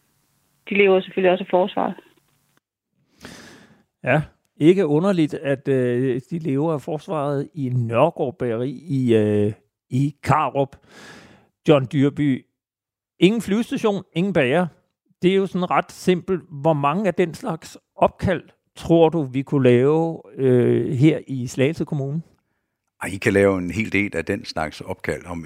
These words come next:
Speaker 3: om de lige, om I lige kan finde rigtig mange bagerbutikker, der har <laughs> den der indgangsvinkel til det, det ved jeg ikke, men, men princippet er det samme. I kan finde rigtig mange virksomheder, der siger, "Det, vi er glade for, at, øh, flådestationen for eksempel er der, eller er en vores gårdkaserne."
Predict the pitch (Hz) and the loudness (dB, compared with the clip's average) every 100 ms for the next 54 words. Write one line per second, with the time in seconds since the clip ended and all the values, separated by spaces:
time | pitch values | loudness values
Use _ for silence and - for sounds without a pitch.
0 | 76 - 117 - 98 110 120 110 92 90 | -16 -20 -14 -6 -2 0 0 0 -4 -8
1 | - 95 92 95 107 107 104 101 101 98 | -10 -8 -6 -6 -4 -4 -4 -2 -4 -2
2 | 92 95 95 101 107 90 92 85 85 80 | -4 -2 0 2 0 -6 -6 -6 -4 -4
3 | 87 92 85 101 90 87 92 92 95 85 | -4 -4 0 0 0 -4 -4 -4 -6 -12
4 | 85 92 87 87 95 101 90 87 - 95 | -8 -8 -6 -6 0 0 0 -2 -4 -8
5 | 92 85 - 87 120 113 78 - 76 85 | -6 -8 -6 -2 2 2 -2 -8 -10 -12
6 | _ - - - 95 95 87 95 87 98 | _ -20 -20 -10 -4 -2 -2 -4 -4 -6
7 | 92 85 82 82 85 - 87 80 78 80 | -6 -8 -10 -8 -10 -10 -12 -10 -10 -10
8 | 82 80 76 85 - 87 87 - 85 87 | -10 -10 -6 -6 -6 -8 -8 -4 -4 -2
9 | 85 85 80 73 - 73 - 90 - 90 | -4 -4 -8 -12 -12 -12 -4 -4 -2 -8
10 | 82 - 76 80 76 76 85 80 73 78 | -8 -12 -8 -6 -6 -4 -4 -4 -4 -6
11 | - 76 73 - 85 76 | -6 -10 -12 -14 -12 -12